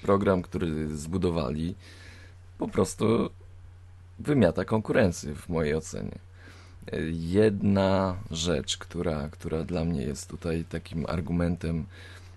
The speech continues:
za, że bardzo, bardzo, mm, trzeba ten program kupić, to jest połączenie świata cyfrowego ze światem, mm, naszym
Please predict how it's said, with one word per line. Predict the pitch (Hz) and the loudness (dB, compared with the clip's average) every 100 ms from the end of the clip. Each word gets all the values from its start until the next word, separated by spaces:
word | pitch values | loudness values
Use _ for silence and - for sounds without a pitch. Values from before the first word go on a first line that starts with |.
| - | -8
za, | 87 85 95 76 82 | -4 4 6 6 0
że | 78 | -2
bardzo, | 82 95 90 - 82 | 4 6 4 2 -4
bardzo, | 87 92 85 78 82 78 - | 4 6 4 2 0 -2 -6
mm, | 71 67 69 | -6 -4 -2
trzeba | - - 110 82 - - | 2 6 6 4 -6 -10
ten | - 87 | -6 -2
program | 76 85 80 | -2 -2 -4
kupić, | 85 - 101 - - - - - - - - - - - - - - - - - | -4 -6 -6 -6 -12 -16 -20 -20 -20 -20 -20 -20 -20 -20 -20 -20 -20 -20 -20 -4
to | 98 | 2
jest | 104 - | 2 4
połączenie | 107 104 117 113 | 4 4 2 2
świata | - 107 98 | 2 0 0
cyfrowego | 101 - 98 104 101 98 | -2 0 2 4 2 0
ze | 85 87 | -2 -4
światem, | - 95 90 90 87 87 82 - - - - - | 0 0 2 0 2 0 -2 -10 -18 -18 -16 -4
mm, | 87 85 85 80 78 78 82 | -2 0 0 0 -2 -2 0
naszym | 85 90 - 87 87 82 82 | 2 4 2 2 0 0 -4